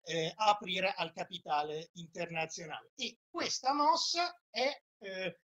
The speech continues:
ehm, sentita come una, eh, svendita appunto anche de-, delle lotte, eh, contro il, il, eh, il, il colonialismo. I-, in questo senso c'è un profondo antiimperialismo che anima,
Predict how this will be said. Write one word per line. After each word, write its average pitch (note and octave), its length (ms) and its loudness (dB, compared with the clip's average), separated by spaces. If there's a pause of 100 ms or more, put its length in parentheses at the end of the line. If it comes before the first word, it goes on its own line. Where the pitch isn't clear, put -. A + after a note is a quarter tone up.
(260)
ehm, E3 380 -8 (160)
sentita C4 800 0
come C4 600 6
una, A3 560 -2
eh, G3 260 -6
svendita F#3+ 720 -2
appunto G3+ 480 -4
anche B3+ 580 0
de-, F#3+ 300 -18
delle G3+ 260 -6
lotte, G3 640 -2 (140)
eh, D#3 260 -4
contro F3 480 0
il, E3+ 80 -8
il, D#3 760 -6 (400)
eh, D#3 240 -10
il, D#3+ 200 -16
il G3+ 200 -4
colonialismo. E3+ 880 2
I-, G3+ 220 -6
in A3+ 80 -2
questo C4+ 300 0
senso C4+ 360 -2
c'è G#3 140 0
un G#3+ 120 -2
profondo A3 460 0
antiimperialismo G3+ 1040 0
che F3 120 -4
anima, D#3 540 -2